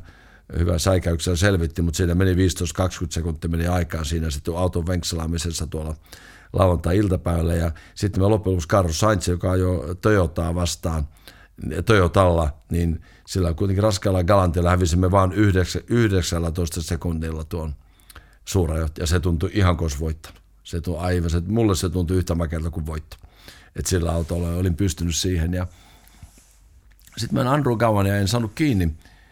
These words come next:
kiinni sen kilpailun jälkeen. Me muutettiin sitten, sa-, fyysisesti muutettiin Ranskaan silloin. Muutto oikeasti tapahtui sitten sen suuren jälkeen. Ja sitten ensimmäinen aamu,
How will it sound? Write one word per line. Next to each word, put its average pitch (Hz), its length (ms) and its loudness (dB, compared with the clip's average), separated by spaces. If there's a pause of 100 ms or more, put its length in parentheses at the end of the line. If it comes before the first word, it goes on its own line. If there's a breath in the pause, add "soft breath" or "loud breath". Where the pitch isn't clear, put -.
(240 soft breath)
kiinni 92 260 -2
sen 104 200 0
kilpailun 98 480 0
jälkeen. 92 420 0
Me 92 80 2
muutettiin 90 600 -2 (100)
sitten, 92 440 -6 (120)
sa-, 117 300 -2
fyysisesti 110 420 0
muutettiin 107 500 0
Ranskaan 92 480 -2
silloin. 78 400 -6 (600)
Muutto 92 400 -2
oikeasti 95 420 0
tapahtui 87 460 -4
sitten 80 320 -6 (540 loud breath)
sen - 200 -2
suuren 87 360 0
jälkeen. 90 480 0
Ja 85 160 -4
sitten - 260 -10
ensimmäinen 117 560 0
aamu, 90 360 0